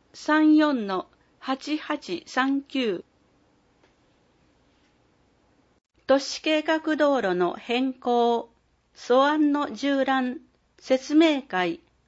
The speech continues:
公聴会。ウェブ番号一ゼロ一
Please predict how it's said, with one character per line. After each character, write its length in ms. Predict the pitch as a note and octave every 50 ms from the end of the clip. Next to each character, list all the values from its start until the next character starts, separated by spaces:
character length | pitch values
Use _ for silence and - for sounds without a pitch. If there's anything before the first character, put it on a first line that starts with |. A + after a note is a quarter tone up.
| _ _
公 240 | _ - C#4+ C#4+ D4+
聴 320 | D4+ - E4 D#4 C#4+ C4
会。 320 | B3 - - F3 E3+ F3 - _ _ _ _ _ _ _ _ _ _ _ _ _ _ _ _ _ _ _ _ _ _ _ _ _ _ _
ウ 80 | B3 C4+
ェ 140 | C#4 C#4
ブ 100 | C#4 D4+
番 360 | D4+ D4+ D#4 D#4 D#4 D4 C4 G#3
号 440 | G3 G3+ F#3+ F3+ F3+ F3+ F3 F3+ - _ _ _ -
一 300 | A#3+ A#3+ - D4+ D4+ D4
ゼ 180 | D#4 D4+ D4
ロ 160 | B3+ G3 F#3+ -
一 440 | A3+ A3 - - - F3+ F#3+ -